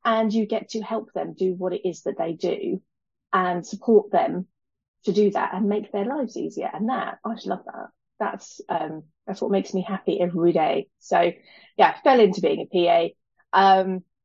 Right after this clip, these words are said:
and after many years of, of P A-ing for management consultancies, um, coaches and, um, kind of individual folk, I decided to set up on my own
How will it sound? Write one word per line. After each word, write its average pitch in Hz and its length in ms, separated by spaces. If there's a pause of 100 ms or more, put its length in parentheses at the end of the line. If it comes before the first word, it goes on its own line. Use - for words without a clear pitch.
(300)
and 202 200
after 196 340
many 220 220
years 185 400
of, 170 120 (160)
of 180 140 (160)
P 214 180
A-ing 175 380 (100)
for 170 380
management 175 400
consultancies, 170 960 (100)
um, 165 520 (160)
coaches 170 600
and, 170 440 (720)
um, 170 420 (560)
kind 180 100
of 190 100
individual 180 800 (720)
folk, 190 360 (500)
I 190 220
decided 190 480
to 185 100
set 190 240
up 196 140
on 185 120
my 180 200
own 175 340